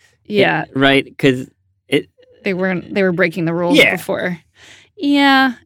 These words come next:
Speaker 1: except, um,
Speaker 2: Like, like, either we should have rules or, or, or not. Like, this is what I always said when I went to high school. We had this rule about, uh, gosh, what was it? It was something about, it was something about drinking alcohol, and it was something about, like, you couldn't,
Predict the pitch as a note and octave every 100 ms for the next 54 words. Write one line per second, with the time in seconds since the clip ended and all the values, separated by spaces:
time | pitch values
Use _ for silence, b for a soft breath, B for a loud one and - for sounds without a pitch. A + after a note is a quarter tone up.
0 | - A#3+ - C4 B3 - - G#3+ G#3 G#3
1 | G#3 G3+ F#3+ F3+ - F3 G3 A3 A#3 G#3+
2 | F3+ E3 D#3+ E3 D3 C#3+ C3+ B2+ C3 B2
3 | - A#2 B2 A#2+ - A#2+ C3+ G#2+ A2 D3+
4 | D3+ C3+ B2+ B2 A#2+ B2+ A2 - _ _
5 | A#2+ A#2+ A#2+ A2 B2 C#3 - A2+ G#2 G#2
6 | G2 G2+ - G#2+ G#2+ G2 F#2+ F#2+ F#2+ _
7 | _ _ _ _ _ _ G2 F2+ F2 -
8 | _ _ _ - - - C#3+ - G2 G2
9 | - B2 E3+ F#3 C#3+ A#2+ G#2+ _ _ _
10 | _ _ _ _ A#2 - F3+ F3+ A#2 -
11 | - G#2 G2 F#2+ F#2 - F#2 F#2 F#2+ F#2
12 | F#2 G2+ G#2 D3 D3 C3+ G#2+ G#2 G2 -
13 | _ _ _ _ _ _ - G#2 F#2+ A2
14 | - - C#3 B2+ A#2